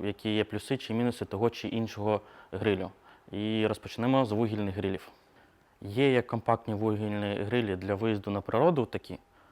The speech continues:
або є стаціонарні вугільні грилі для дачі або приватного будинку. Weber має два основних розміри грилі. Це сорок сім сантиметрів діаметрів або п'ятдесят сім сантиметрів діаметрів.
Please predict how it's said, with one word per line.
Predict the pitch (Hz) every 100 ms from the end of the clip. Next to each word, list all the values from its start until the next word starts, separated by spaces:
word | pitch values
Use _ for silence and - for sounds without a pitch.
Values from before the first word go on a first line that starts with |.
| _ -
або | 98 107 117
є | 104 120 123 117 110
стаціонарні | - - 107 110 107 104 101
вугільні | 104 101 101
грилі | 98 131 117
для | 98 101 98 95
дачі | 98 117 - 104 -
або | 98 101
приватного | 95 101 95 95 95
будинку. | 95 95 98 - - _ _ _ _ _ _ _ _ _ _ _ _ _ _ _ _
Weber | - - 104 147 143
має | 123 123 120 113 90
два | 104 117
основних | 117 110 107 110 - - -
розміри | 107 104 104 107 98
грилі. | 101 92 95
Це | -
сорок | 101 - 104
сім | 165 156
сантиметрів | 160 156 147 139
діаметрів | 131 135 131 120 117 - - - -
або | 101 117
п'ятдесят | - 107 - 98
сім | 104 95
сантиметрів | 98 98 92 95
діаметрів. | 95 95 95